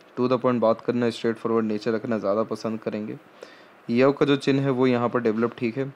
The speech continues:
तो इंट्यूशंस आते हैं अगर मेडिटेट करें, otherwise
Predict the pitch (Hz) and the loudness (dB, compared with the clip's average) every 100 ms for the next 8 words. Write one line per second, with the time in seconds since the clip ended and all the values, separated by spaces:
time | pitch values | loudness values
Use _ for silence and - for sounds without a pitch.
0 | - 113 110 117 - 131 127 113 - 120 | -4 -2 0 -2 0 0 4 2 2 -2
1 | 139 143 - 107 117 113 110 117 120 - | -2 -6 -4 2 4 4 2 0 0 0
2 | 113 135 - - - - 117 131 135 135 | -2 -2 -10 -20 -10 0 4 6 6 4
3 | - 139 135 | 2 2 2